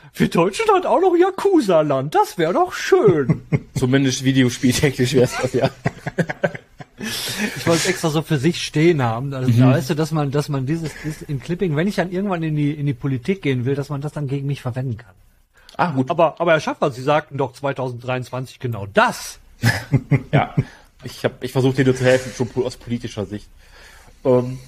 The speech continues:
Speaker 2: ja, aber ich hab Bock drauf, tatsächlich sehr. Also ich hab, ich find Yakuza Games geil, weil, äh, die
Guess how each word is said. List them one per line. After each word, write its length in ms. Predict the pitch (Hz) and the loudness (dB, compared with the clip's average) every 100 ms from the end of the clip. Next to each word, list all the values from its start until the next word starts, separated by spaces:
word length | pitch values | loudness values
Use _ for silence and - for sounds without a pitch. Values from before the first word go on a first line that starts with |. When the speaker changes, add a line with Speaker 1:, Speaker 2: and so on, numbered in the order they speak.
| - - - | -20 -20 -6
Speaker 2:
ja, 140 | 156 240 | 0 2
aber 80 | 247 | 2
ich 80 | |
hab 80 | - | -2
Bock 140 | - - | -4 0
drauf, 200 | 120 - | 0 0
tatsächlich 400 | 127 123 123 - | -4 -4 -4 0
sehr. 300 | 147 113 120 | 2 2 0
Also 160 | 127 | -6
ich 140 | 107 139 | -2 -2
hab, 180 | 156 | -2
ich 80 | 131 | -6
find 200 | - 170 | -8 -4
Yakuza 320 | 156 - 180 | -4 0 0
Games 340 | 170 165 160 - | 2 0 -4 -6
geil, 380 | 131 180 202 - - | -2 0 -2 -4 -14
weil, 840 | 143 135 135 135 131 135 131 131 127 | -4 2 4 4 2 2 2 2 0
äh, 60 | - | -8
die 80 | 120 | -20